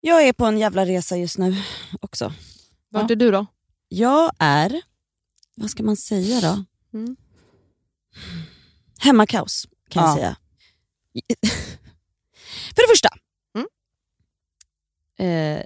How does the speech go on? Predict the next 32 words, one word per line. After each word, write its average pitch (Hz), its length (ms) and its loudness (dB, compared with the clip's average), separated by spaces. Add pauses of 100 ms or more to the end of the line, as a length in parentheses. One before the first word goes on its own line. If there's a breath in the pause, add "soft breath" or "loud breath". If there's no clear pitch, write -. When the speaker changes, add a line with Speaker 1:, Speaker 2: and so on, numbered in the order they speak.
Speaker 1:
det - 100 -4
här 196 120 0
är 170 40 -2
en 160 80 -2
känga 156 380 -4
till, - 440 -12
eh, 50 140 -12
min, - 440 -12
eh, - 280 -20
partner. - 300 -16 (480)
Speaker 3:
Ja. 156 140 -8 (240)
Speaker 2:
Vi - 100 -10
älskar 123 340 -12
det 156 160 -14
Speaker 3:
Jag - 100 -16
Speaker 2:
när 139 140 -6
du 135 80 -6
gör 90 100 -6
Speaker 3:
älskar 92 140 -6
Speaker 2:
det. 107 60 -4
Speaker 3:
dem. 95 160 -8 (260)
Speaker 2:
Det - 60 -18
är 175 40 -14
så - 120 -16
kul. - 300 -20 (840)
Speaker 1:
Alltså, - 180 -10
det 254 160 -4
är 262 40 0
någonting 175 340 -4
med 160 80 -2
honom, 139 240 -2
va? 90 140 -4